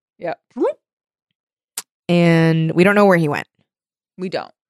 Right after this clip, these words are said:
Speaker 2: And we know the senior partners are pretty fucked up.
Speaker 1: They are fucked up, but they also, it's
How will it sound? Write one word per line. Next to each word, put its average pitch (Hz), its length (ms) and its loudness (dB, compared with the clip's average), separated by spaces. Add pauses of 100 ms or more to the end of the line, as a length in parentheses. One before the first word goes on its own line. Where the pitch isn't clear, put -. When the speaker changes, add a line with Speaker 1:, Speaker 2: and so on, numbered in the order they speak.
(880)
Speaker 2:
And 180 100 4
we 180 80 4
know 185 100 4
the 226 80 2
senior 233 220 0
partners 202 340 0
are 180 60 2
pretty - 380 -6
fucked - 480 -4
up. - 260 -6 (640)
Speaker 1:
They 214 100 0
are 214 140 4
fucked 175 220 -8
up, 143 200 -6
but 165 300 0 (800)
they 196 160 -4
also, 185 1000 -2 (2250)
it's - 440 -10